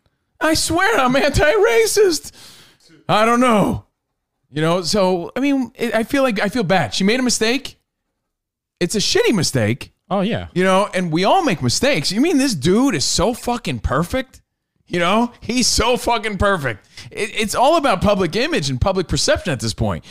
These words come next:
Speaker 1: I think he really loves her, but as a black man, a half black man, he can't take her back knowing she loves him and doesn't see color.
Speaker 2: Yeah.
Speaker 1: She loves him unless he fucking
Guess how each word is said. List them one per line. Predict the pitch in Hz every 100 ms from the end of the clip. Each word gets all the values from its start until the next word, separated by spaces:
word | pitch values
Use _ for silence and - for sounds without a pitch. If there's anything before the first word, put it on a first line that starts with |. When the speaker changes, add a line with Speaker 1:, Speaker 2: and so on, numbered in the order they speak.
| - - -
Speaker 1:
I | 214 330
think | 226
he | 165 208
really | 214 214
loves | 196 269 302
her, | 165
but | 135 151 135 -
as | 147 160
a | 156
black | 165 240 269
man, | 214 311 202 156 190
a |
half | 147 254 277
black | 131 98 98
man, | 95 98 123 _ _
he | -
can't | 254 294 254 190
take | 247 180
her | 160
back | 170 254 214 185 - _ _
knowing | 143 269 427 427
she | - - 190
loves | 165 233 294 -
him | 127 135
and | 156 160 143
doesn't | 190 202 202
see | 160 220 202
color. | - 240 -
Speaker 2:
Yeah. |
Speaker 1:
She | 117 190
loves | 190 156
him | 226 - - - 135 -
unless | 240 262 302 330
he | - 359
fucking | 311 294 285 285 277 269